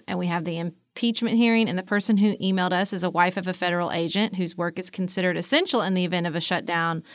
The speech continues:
But it's all starting to bring back the trauma of last year, and we should all, you know, on top of everything else, probably keep our eye on this whole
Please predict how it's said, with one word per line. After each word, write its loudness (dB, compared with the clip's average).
But 2
it's -2
all 6
starting 2
to 2
bring 2
back 4
the -6
trauma 0
of -2
last 0
year, -2
and -4
we -2
should -6
all, 2
you 0
know, 4
on -4
top -2
of -2
everything -4
else, -2
probably -4
keep -6
our 0
eye 0
on -4
this -6
whole -6